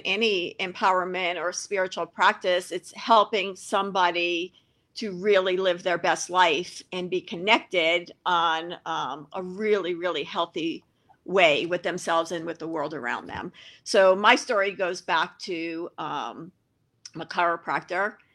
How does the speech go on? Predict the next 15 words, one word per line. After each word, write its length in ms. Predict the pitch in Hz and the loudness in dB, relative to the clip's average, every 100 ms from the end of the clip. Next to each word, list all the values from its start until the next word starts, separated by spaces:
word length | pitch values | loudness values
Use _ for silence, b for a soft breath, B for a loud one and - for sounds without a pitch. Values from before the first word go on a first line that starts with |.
| b _ | b _
and 540 | 190 180 170 165 170 175 | -6 -2 0 0 -2 -4
it 160 | 180 180 | -6 -2
was, 480 | 175 165 170 - - | -2 -2 -6 -12 -10
uh, 380 | 147 120 78 - - _ _ _ _ _ | -6 -2 -4 -6 -12 _ _ _ _ _
not, 480 | 180 170 170 165 - 190 | -6 -4 0 0 -2 -6
July 340 | 185 180 220 | 2 8 8
fourth, 380 | - 240 143 185 | 8 4 2 2
Independence 520 | 208 208 220 190 180 | -2 2 0 0 -6
Day, 160 | 175 160 | -4 -2
nineteen 380 | 170 185 202 180 | -2 -4 -6 -6
ninety-six, 800 | 170 180 202 - 220 - - | -4 -6 -8 -4 -2 -4 -8
and 300 | 156 156 160 | -6 -6 -8
it 60 | - - | -12 -14
was, 260 | 185 180 _ | -16 -16 _
uh, 160 | - 101 | -8 -8